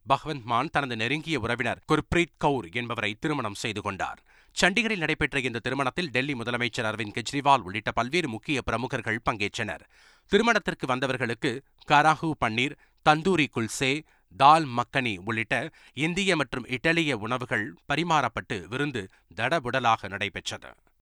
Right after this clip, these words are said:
இங்கிலாந்து பிரதமர் போரிஸ் ஜான்சன் பதவி விலகினார். ஊழல், கொரோனா விதிமுறை மீறல், பாலியல் புகார் என பல்வேறு குற்றச்சாட்டுகளுக்கு ஆளான போரிஸ் ஜான்சன் மீது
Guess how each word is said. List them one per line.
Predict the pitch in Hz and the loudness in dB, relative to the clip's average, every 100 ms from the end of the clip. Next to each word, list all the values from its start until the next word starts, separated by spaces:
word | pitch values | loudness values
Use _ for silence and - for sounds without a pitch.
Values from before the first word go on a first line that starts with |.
| _ _ _ _ _ _ _ _ _ _ - - | _ _ _ _ _ _ _ _ _ _ -20 -6
இங்கிலாந்து | - 196 233 214 | -2 0 0 2
பிரதமர் | 185 170 156 | 2 2 2
போரிஸ் | 131 151 139 | 4 4 2
ஜான்சன் | 95 135 143 - 185 | 2 2 2 -2 -2
பதவி | 147 123 107 | -2 -2 -4
விலகினார். | 101 101 - 104 71 - _ - _ | -4 -4 -4 -6 -6 -12 _ -20 _
ஊழல், | 185 226 214 202 | 4 6 4 0
கொரோனா | 143 147 170 165 147 | 0 2 4 4 4
விதிமுறை | 113 135 127 113 | 0 -4 -2 -2
மீறல், | 104 127 135 143 _ | 0 0 0 -4 _
பாலியல் | 151 165 185 147 | 4 4 4 -4
புகார் | 120 120 113 | -4 -2 -2
என | 98 113 95 | -2 -2 -2
பல்வேறு | 139 123 170 175 | -4 -2 -2 -2
குற்றச்சாட்டுகளுக்கு | - - 147 - 127 123 123 113 - | -4 -4 -4 -2 -2 -2 -4 -4 2
ஆளான | 104 120 113 | 4 4 0
போரிஸ் | 90 107 110 | -2 -4 -4
ஜான்சன் | - 117 135 - 107 | -4 -4 -4 -6 -6
மீது | 101 139 | -6 -6